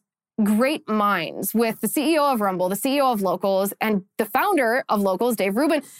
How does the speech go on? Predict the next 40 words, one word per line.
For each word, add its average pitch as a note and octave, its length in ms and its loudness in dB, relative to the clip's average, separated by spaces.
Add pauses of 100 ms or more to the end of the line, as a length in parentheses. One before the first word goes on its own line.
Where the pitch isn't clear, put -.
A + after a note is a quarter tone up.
because C#4+ 220 2
they C4+ 200 -2
understand A3+ 720 -2
this. - 180 -6
They B3+ 200 -2
understand B3+ 640 0
what A#3 160 2
it - 160 -4
takes - 500 -4 (240)
to C4+ 100 2
wage A#3 360 2
this A#3 160 -2
battle G3 600 0 (220)
for C#4+ 520 0
a A#3+ 100 0
free B3 400 -2
and G3+ 100 -2
open G3 300 -2
internet. C#3 440 -4
They A3+ 140 2
understand D#4+ 420 0
what C4+ 100 0
it - 80 -6
takes B3+ 320 -4
to B3 300 0 (960)
deputize G3+ 1000 0
or C4 200 0
enable C4 800 0 (440)
people D#4+ 320 0
like D4+ 180 0
me, A3+ 520 -2 (180)
independent D#4 520 0
creators, C4 420 0
to D4 140 0
be C4 140 2
able C#4 160 2
to B3 120 0
do C#4 280 2
this E4+ 300 -4
successfully B3+ 680 -2